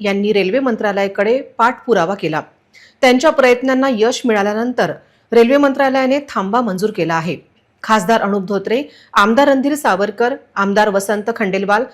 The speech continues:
यांच्या हस्ते गाडीला हिरवा कंदील दाखवून प्रस्थान करण्यात आले. या गाडीच्या थांब्यामुळे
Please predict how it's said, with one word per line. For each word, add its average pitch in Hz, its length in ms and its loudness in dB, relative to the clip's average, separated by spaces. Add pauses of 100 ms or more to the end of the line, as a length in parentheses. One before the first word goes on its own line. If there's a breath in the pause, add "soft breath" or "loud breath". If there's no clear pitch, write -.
(220 loud breath)
यांच्या 226 360 2
हस्ते 294 280 0
गाडीला 233 440 2
हिरवा 220 340 0
कंदील 233 380 -2
दाखवून 208 440 0
प्रस्थान 202 440 -4
करण्यात 165 300 -4
आले. 160 220 -2 (260)
या 240 140 6
गाडीच्या 262 460 2
थांब्यामुळे 247 560 4